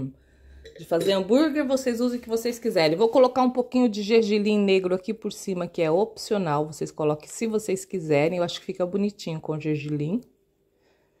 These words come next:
E vou, vou levar pra assar na air fryer por vinte minutos a cento e oitenta graus.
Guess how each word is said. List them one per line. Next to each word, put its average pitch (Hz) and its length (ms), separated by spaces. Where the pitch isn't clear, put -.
E 220 120
vou, 196 1400
vou 208 100
levar 240 400
pra 247 240
assar 226 720
na 175 80
air 196 220
fryer 202 840
por 208 140
vinte 254 380
minutos 247 520
a 214 80
cento 247 520
e 277 100
oitenta 262 680
graus. 170 840